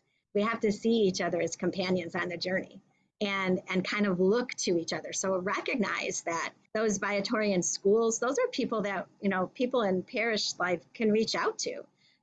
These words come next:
to go to some professional development with, to be in con-, communication and collaboration with. I think we just ha-,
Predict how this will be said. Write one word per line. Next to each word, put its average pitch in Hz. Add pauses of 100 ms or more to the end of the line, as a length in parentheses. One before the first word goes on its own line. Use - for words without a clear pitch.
to 220 (240)
go 240
to 254
some 226
professional 247
development 220
with, 180 (180)
to 208 (360)
be 240
in 240
con-, 240 (180)
communication 233
and 208
collaboration 202
with. 165
I 190
think 196
we 214
just 202
ha-, -